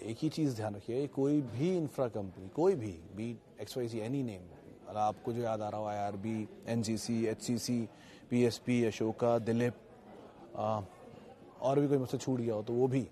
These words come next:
barring एलएनटी को आप जोड़ लीजिए, इन्होंने किसी ने wealth create नहीं की है।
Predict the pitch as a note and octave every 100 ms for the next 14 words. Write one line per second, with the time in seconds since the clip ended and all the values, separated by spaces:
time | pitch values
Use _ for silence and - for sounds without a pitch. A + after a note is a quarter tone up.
0 | - - - - - - A#2+ B2+ C#3+ B2
1 | G#2+ G2 F#2+ - - - - - - -
2 | - - - B2 A#2 B2+ C#3+ B2 B2 -
3 | B2+ C3+ D#3+ D3+ C#3+ F3+ D3+ F#2 C#3 F3
4 | - D#3 C#3 A#2+ G#2+ F#2+ - F2